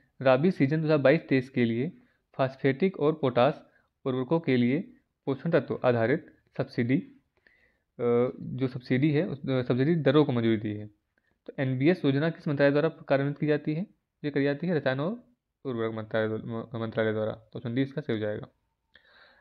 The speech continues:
एनबीएस का फुल फॉर्म क्या है? इसका फुल फॉर्म है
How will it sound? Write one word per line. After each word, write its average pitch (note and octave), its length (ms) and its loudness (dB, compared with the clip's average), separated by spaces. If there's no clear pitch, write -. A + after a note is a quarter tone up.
एनबीएस C#3 360 0
का F#3 100 2
फुल C#3+ 160 0
फॉर्म D3 200 0
क्या D#3+ 160 0
है? A#3 200 -6
इसका C#3 180 -6
फुल C#3+ 140 -4
फॉर्म D3+ 220 0
है A#3 60 0